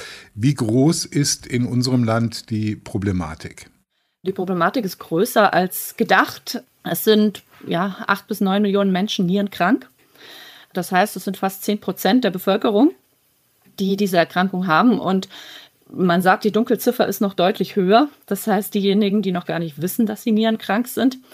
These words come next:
Speaker 2: und für die wir deswegen leider auch noch gar nichts tun können.
Speaker 1: Wir wollen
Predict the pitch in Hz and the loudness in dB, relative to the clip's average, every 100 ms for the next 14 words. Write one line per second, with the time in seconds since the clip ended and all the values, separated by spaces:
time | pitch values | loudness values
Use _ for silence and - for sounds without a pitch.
0 | - - - - - 190 196 196 190 175 | -20 -20 -20 -14 -2 2 2 0 -4 -2
1 | 185 185 180 190 190 170 185 180 190 - | -2 -2 -2 -2 0 2 2 0 -2 -2
2 | 170 196 - - 240 185 - 139 123 135 | -2 -2 -6 -2 0 0 -2 -2 -4 -8
3 | - _ _ _ _ _ _ 117 107 123 | -20 _ _ _ _ _ _ -2 2 4
4 | 160 160 - | 4 2 0